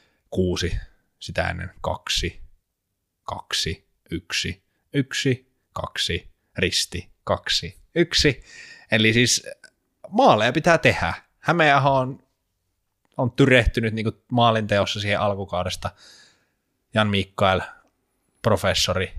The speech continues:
Järvinen ei ole pystynyt jakamaan namia riittävän hyvin, on nyt vielä loukkaantuneena. Davidsonit, niinku puhuttu, niin ei, siis maalinteko, se on se, Ässissä mua harmittaa siis se, että heillä on identiteetti,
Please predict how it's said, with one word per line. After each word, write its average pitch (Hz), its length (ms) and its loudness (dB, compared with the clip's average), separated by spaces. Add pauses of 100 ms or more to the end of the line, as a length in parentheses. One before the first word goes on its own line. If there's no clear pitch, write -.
Järvinen 95 560 0
ei 92 160 -4
ole 87 100 -8
pystynyt 87 340 -8
jakamaan 92 340 -2
namia 107 320 -2
riittävän 90 460 -4
hyvin, 87 280 -6
on 87 100 -8
nyt 85 120 -12
vielä 87 200 -6
loukkaantuneena. 90 760 -6 (640)
Davidsonit, 107 800 0 (380)
niinku 92 340 -10
puhuttu, 104 380 -4
niin 92 180 -4
ei, 104 340 -2
siis 135 360 -2 (480)
maalinteko, 143 640 2
se 170 100 -2
on 160 100 0
se, 147 260 0 (880)
Ässissä 214 320 2
mua 170 300 0
harmittaa 139 720 2
siis 113 220 0
se, 113 200 2
että - 180 -4
heillä 143 200 4
on 92 100 0
identiteetti, 127 1000 0